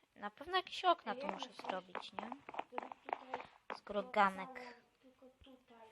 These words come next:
Speaker 2: to
Speaker 1: Ej, Nika,
Speaker 2: całe
Speaker 1: mogę
Speaker 2: to?
Speaker 1: pożyczyć od ciebie, y, troszkę szkła?
Speaker 2: No właśnie nie, bo ja właśnie robię. I patrz, tutaj to całe szkłem, czy tutaj, żeby było to białe,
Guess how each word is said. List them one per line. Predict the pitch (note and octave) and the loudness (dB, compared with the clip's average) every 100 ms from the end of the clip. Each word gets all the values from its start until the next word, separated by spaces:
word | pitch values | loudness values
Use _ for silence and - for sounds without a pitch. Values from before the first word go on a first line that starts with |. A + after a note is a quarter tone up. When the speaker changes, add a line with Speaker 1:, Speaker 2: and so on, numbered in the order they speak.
| - | -20
Speaker 2:
to | - - - | -18 -18 -6
Speaker 1:
Ej, | - B3+ | 2 8
Nika, | D#4+ E4+ | 8 12
Speaker 2:
całe | G4 | 12
Speaker 1:
mogę | F#4 F#4+ G#4 | 12 12 12
Speaker 2:
to? | |
Speaker 1:
pożyczyć | G4+ E4+ F4 F4 - | 10 8 6 4 8
od | D4 - | 6 6
ciebie, | - B3+ C#4 A#3 C4 B3 A#3+ - - A3 A3 G#3+ | 2 8 8 10 10 12 12 10 6 6 8 8
y, | |
troszkę | G#3 A3+ A3 G#3 - - A3 G3+ G3 F#3+ F#3+ | 6 6 6 6 2 -2 8 10 12 10 8
szkła? | - - - G#3 E4+ - - | 2 -2 8 12 10 8 -14
Speaker 2:
No | |
właśnie | B3+ C#4 C#4+ D4+ | -18 -14 -14 -14
nie, | D4+ C#4+ | -12 -10
bo | A#3 B3+ | -8 -6
ja | B3+ | -4
właśnie | B3+ C4 C4+ | -6 -10 -14
robię. | C4 B3+ A3+ G#3+ | -12 -12 -12 -16
I | A#3 | -18
patrz, | A#3+ A3 - - - - | -20 -20 -20 -20 -20 -16
tutaj | B3+ B3 | -12 -12
to | A#3+ | -12
całe | B3+ A#3+ A#3 | -12 -12 -14
szkłem, | - - C4 C4+ F#4 - | -18 -20 -10 -8 -8 -12
czy | C#4 - _ - | -20 -20 _ -6
tutaj, | - B3+ A#3+ A#3+ | -6 -6 -6 -8
żeby | A#3+ A#3 | -8 -8
było | A#3 | -8
to | A#3 A#3 | -8 -8
białe, | A#3 A#3 A#3 G#3+ | -8 -8 -10 -10